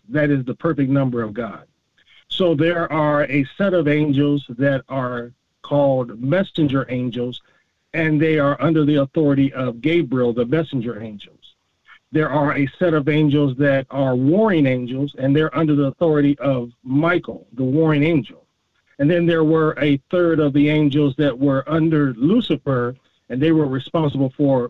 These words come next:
praise, giving, you know, for, uh, ensuring that the praise went forth in heaven. And so, uh, that is their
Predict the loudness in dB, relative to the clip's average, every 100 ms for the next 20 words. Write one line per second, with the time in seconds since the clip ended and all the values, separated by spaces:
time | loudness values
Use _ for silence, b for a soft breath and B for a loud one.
0 | _ -8 -2 2 2 2 0 2 4 4
1 | 2 0 -2 -2 0 -2 _ _ _ _
2 | -8 -6 -2 -2 -2 0 0 2 2 0
3 | -4 -6 0 2 2 2 0 -2 -2 -2
4 | -2 -4 -2 -2 -2 -6 -18 _ _ _
5 | _ _ _ _ _ _ -10 -8 -6 -2
6 | 0 2 0 -6 _ _ _ _ _ -12
7 | -4 -2 0 0 0 -2 -4